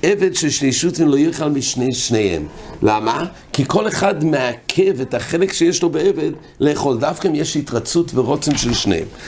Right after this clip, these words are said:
שואלת הגמרא, רומי לי רב הנה סבא לרב נחמן, "תנן עבד של שני שותפין לא יאכל, לא יאכל משל שניהם."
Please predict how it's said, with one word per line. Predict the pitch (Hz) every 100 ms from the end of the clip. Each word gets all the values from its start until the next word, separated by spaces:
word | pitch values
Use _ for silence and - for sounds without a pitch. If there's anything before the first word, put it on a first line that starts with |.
| -
שואלת | - 107 101
הגמרא, | 104 104 107 117 127 104 101 - -
רומי | 131 190
לי | 127 135
רב | 139 135
הנה | 139 135
סבא | - 135 139
לרב | 139
נחמן, | 139 139 - 98 - - -
"תנן | 151
עבד | 143 135
של | 127
שני | 139 143
שותפין | 127 151 165 143
לא |
יאכל, | 147 147 147 139 139
לא | 135 143
יאכל | 156 156 143
משל | 135 143 135
שניהם." | - 135 139 120 110 107 107 110 95 104